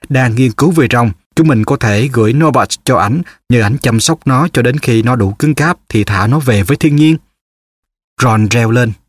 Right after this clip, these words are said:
"Sáng suốt thiệt, bác thấy sao hả bác Hagrid?" Lão Hagrid rốt cuộc cũng phải đồng ý cho bọn trẻ gửi cú tới Charlie để hỏi ý kiến của anh về con rồng.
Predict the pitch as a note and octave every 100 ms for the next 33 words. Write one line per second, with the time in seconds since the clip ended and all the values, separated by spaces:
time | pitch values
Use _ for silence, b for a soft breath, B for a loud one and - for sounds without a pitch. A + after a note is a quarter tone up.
0 | _ _ - - C#3 F3+ - A#3 C3 A#2
1 | - _ _ - F3 F#3 F3+ D#3 C3 G#2+
2 | A2 G#2 C3+ E3+ - B2+ D3+ F3 - _
3 | _ _ _ _ - G2+ F#2+ B2+ A2+ C#3+
4 | - - _ - E3+ - A2+ G2 A2+ A#2
5 | A2 A2 G#2 G#2 B2+ F3+ C#3+ A#2 F#2+ -
6 | F#2 A2 C3+ A2+ G2 - A#2+ D3+ - C#3+
7 | - - B2+ B2 - b b A#2+ G2+ A2
8 | G#2+ G2+ B2+ - C3 E3+ B2 A2+ A#2+ A2
9 | G#2+ G2 G2 G#2